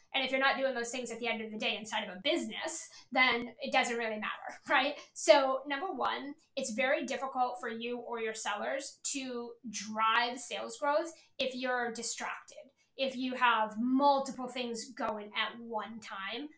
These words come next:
There's no such thing as successfully multitasking. So I don't remember who said it. It was a quote a few years back,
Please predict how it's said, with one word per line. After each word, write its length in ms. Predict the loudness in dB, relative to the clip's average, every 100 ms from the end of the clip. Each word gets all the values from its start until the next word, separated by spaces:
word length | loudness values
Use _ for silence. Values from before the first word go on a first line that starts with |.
| _ _ _ _
There's 340 | -6 -2 -2 -2
no 280 | -4 -4
such 420 | -2 0 0 -2 -6
thing 400 | -6 -8 -12 -16 _ _ _ _ _ _
as 240 | 0 2 0
successfully 1000 | -2 0 0 0 -2 -2 -4 -6 -6 -6
multitasking. 800 | -6 -6 -8 -6 -8 -6 -6 -8 _ _ _ _ _ _ _ 0
So 280 | 2 0 2
I 120 | 4
don't 160 | 4 2
remember 280 | -2 -2 -2
who 120 | -2
said 340 | -2 -2 -4 -6
it. 180 | -12 -8
It 40 |
was 120 | -8
a 40 | -8
quote 360 | -2 -2 -2 -4
a 20 |
few 160 | -6 -4
years 260 | -4 -4
back, 340 | -4 -4 -4